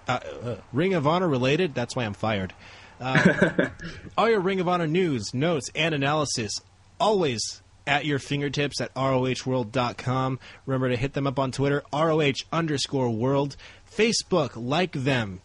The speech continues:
Speaker 1: check them out, friend them, message them, poke them if you must.
Speaker 2: Be
Speaker 1: Facebook
Speaker 2: friends with us. We need friends.
Speaker 1: Yeah, they need friends. Come on. Facebook dot com forward slash R O H world and get on that forum. Message about, send P Ms, have lots and lots of fun.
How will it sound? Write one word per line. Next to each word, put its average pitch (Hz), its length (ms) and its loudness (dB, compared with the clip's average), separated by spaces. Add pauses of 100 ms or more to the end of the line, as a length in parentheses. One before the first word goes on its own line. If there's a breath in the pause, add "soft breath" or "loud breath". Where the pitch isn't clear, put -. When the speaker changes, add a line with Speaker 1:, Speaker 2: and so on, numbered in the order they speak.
(120)
Speaker 1:
check - 280 -2
them 127 200 -2
out, 135 280 0 (200)
friend 151 340 -2
them, 127 220 0
message 120 400 -2
them, 107 240 -2 (280)
poke 151 200 -4
them 123 260 -4
if - 120 -8
you 113 100 -2
must. 113 400 -4 (280 loud breath)
Speaker 2:
Be 131 80 -2
Speaker 1:
Facebook 208 120 4
Speaker 2:
friends 156 260 6
with 139 120 4
us. 120 140 0
We 127 80 -4
need 147 160 0
friends. 120 560 2
Speaker 1:
Yeah, 131 220 0
they 123 100 -2
need 151 140 -4
friends. 135 300 -4
Come 127 120 -2
on. 107 140 -4
Facebook 185 480 0
dot 170 220 0
com 165 280 0
forward 160 320 0
slash 143 360 0 (100)
R 170 180 4
O 151 120 2
H 127 220 -4
world 151 400 0 (300 loud breath)
and 127 180 -6
get 196 160 0
on 185 140 2
that 147 140 -2
forum. 160 520 0 (440 loud breath)
Message 147 400 -2
about, 135 380 0
send 151 300 -2
P 120 180 -4
Ms, 143 320 -2
have 143 200 -4
lots 165 320 0
and 156 80 -2
lots 156 200 -2
of 120 60 -8
fun. 135 380 -2